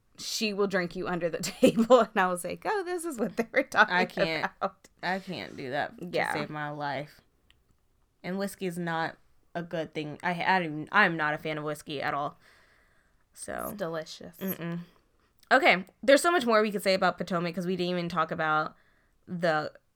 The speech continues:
Speaker 2: gist of the fight and whether or not we're on Whis-, Whiskey's, <laughs> whether or not we're on Wendy's side or Ashley and Giselle and Robin and, like, what's what.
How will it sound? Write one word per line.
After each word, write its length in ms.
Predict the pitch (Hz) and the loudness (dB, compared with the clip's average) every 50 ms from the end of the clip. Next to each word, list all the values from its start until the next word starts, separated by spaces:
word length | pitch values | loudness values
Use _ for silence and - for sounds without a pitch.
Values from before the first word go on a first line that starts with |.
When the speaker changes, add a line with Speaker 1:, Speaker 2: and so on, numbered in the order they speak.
| _ _ _ _ _ _ _ _ _ _ _ _ _ _ - 196 | _ _ _ _ _ _ _ _ _ _ _ _ _ _ -10 -8
Speaker 2:
gist 400 | 170 - 190 175 175 170 - - | -2 2 2 2 2 0 -4 -2
of 340 | - 170 165 160 160 165 - - _ _ _ _ _ _ _ _ - | 0 2 2 0 0 -6 -14 -20 _ _ _ _ _ _ _ _ -10
the 260 | 180 156 160 160 151 | -8 -4 -2 -4 -4
fight 500 | - - - 165 151 156 180 208 220 - _ _ _ _ _ _ _ _ _ _ _ _ _ _ _ - | -2 0 2 4 4 4 2 0 -2 -6 _ _ _ _ _ _ _ _ _ _ _ _ _ _ _ -4
and 360 | 170 160 151 151 151 151 151 143 - | -2 0 0 0 0 -2 -4 -6 -4
whether 360 | 165 170 165 165 165 165 165 | -2 0 2 2 2 2 2
or 120 | 165 165 | 0 0
not 280 | 160 160 156 151 - - | 2 2 0 0 0 0
we're 100 | 165 160 | 0 0
on 160 | 151 147 160 | 0 0 2
Whis-, 320 | 196 240 247 247 - - - - - - - | 4 4 4 4 0 -6 -16 -16 -18 -16 -10
Whiskey's, 520 | - 170 160 156 - - 165 160 160 - - - - | -6 -6 -6 -6 -6 -6 -8 -8 -8 -8 -12 -16 -18
<laughs> 120 | - - | -14 2
whether 220 | - 262 285 381 415 381 | 10 12 12 12 12 10
or 40 | 370 | 10
not 140 | 302 262 208 | 8 8 8
we're 120 | 233 233 | 6 6
on 220 | 214 196 185 190 | 6 4 2 2
Wendy's 380 | 220 285 330 302 311 311 302 - | 2 2 2 2 2 0 -2 2
side 340 | - 277 269 254 247 254 233 | 4 6 8 8 8 8 8
or 220 | 190 170 - - - | 6 6 4 2 4
Ashley 520 | - 233 247 269 269 262 - 269 254 226 | 8 8 8 8 8 4 0 -2 0 0
and 120 | 196 190 190 | 0 0 -2
Giselle 560 | 190 180 175 - 226 233 240 240 240 233 226 | -2 -4 -2 0 2 4 6 6 6 6 6
and 200 | 202 170 175 180 | 4 2 0 2
Robin 340 | 208 233 240 240 240 240 220 | 2 4 4 4 4 2 0
and, 120 | 190 180 175 | 0 0 0
like, 180 | 170 170 - - - - - - _ _ | -2 -2 -4 -8 -16 -20 -20 -20 _ _
what's 300 | 208 214 226 226 - - | 8 8 8 8 6 2
what. 320 | 208 208 208 214 170 - | 4 4 6 4 4 2